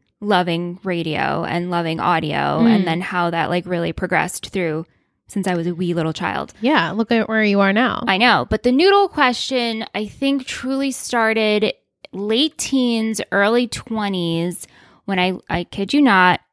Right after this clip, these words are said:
Speaker 1: I looked at my cat and I said, "What kind of noodle would you be?"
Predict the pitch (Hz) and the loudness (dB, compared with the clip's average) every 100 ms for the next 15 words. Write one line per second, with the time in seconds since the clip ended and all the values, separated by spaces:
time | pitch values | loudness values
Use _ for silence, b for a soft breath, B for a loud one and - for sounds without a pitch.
0 | _ - 175 170 170 - 220 240 269 240 | _ -4 -2 -2 -4 -4 -4 0 0 -2
1 | 208 185 180 - _ 190 180 180 175 170 | -2 0 0 -2 _ -10 -10 -10 -12 -10
2 | 180 - 180 170 170 - - - - - | -12 -8 -8 -8 -10 -10 -12 -12 -12 -12
3 | - - | -12 -14